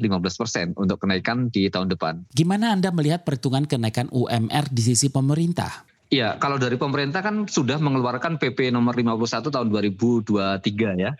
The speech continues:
Speaker 1: Ini peraturan pemerintah yang baru terkait dengan pengupahan. Nah, sayangnya di peraturan pemerintah yang baru ini, pemerintah menggunakan nilai koefisien itu,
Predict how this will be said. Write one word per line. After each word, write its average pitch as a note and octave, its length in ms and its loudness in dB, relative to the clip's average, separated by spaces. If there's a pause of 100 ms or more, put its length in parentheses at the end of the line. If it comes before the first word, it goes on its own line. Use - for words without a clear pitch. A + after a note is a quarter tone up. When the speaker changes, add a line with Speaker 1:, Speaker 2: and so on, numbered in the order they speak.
(120)
Speaker 1:
Ini C3+ 240 0 (160)
peraturan B2 440 -2
pemerintah A#2+ 440 -2
yang G#2+ 400 0
baru A2+ 480 0
terkait G#2+ 240 -2
dengan G2+ 160 0
pengupahan. F#2 640 -2 (260)
Nah, F#2+ 400 0
sayangnya C3 560 0
di G#2+ 160 0
peraturan A2+ 400 -2
pemerintah A2+ 400 0
yang A2+ 160 0
baru G2+ 320 2
ini, A2+ 420 0
pemerintah G#2+ 540 0
menggunakan A2+ 800 0
nilai G#2 720 2
koefisien G#2 480 0
itu, G2+ 320 0